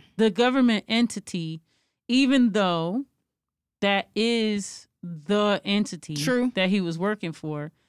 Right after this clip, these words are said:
Speaker 1: but the fact that the state, quote unquote, has to pay it, like, that's taxpayer dollars. So the people still have
Speaker 2: Have
Speaker 1: to
Speaker 2: to pay.
Speaker 1: pay
Speaker 2: Yep.
Speaker 1: for their own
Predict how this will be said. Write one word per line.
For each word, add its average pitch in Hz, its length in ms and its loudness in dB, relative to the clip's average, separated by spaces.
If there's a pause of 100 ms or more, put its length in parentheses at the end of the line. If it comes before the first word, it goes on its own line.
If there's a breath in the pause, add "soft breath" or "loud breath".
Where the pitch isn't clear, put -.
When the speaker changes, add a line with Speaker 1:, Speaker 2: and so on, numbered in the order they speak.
(300)
Speaker 1:
but 202 160 -2
the 208 100 -2
fact 269 340 0
that 269 140 -6
the 208 120 -2
state, - 580 -2 (100)
quote 208 240 -2
unquote, 190 300 0
has 180 220 -2
to 151 100 -10
pay 247 320 -2
it, 151 100 -4
like, 175 200 -6
that's 233 240 -2
taxpayer 240 680 -2
dollars. 202 360 -2
So 196 100 -6
the 175 80 -2
people 311 460 -2
still 320 400 -2
have 285 120 4
Speaker 2:
Have 214 140 2
Speaker 1:
to 240 60 4
Speaker 2:
to - 40 2
pay. 220 580 4
Speaker 1:
pay 170 40 -6
Speaker 2:
Yep. 185 260 0 (300)
Speaker 1:
for 233 140 0
their 220 240 0 (100)
own 247 760 0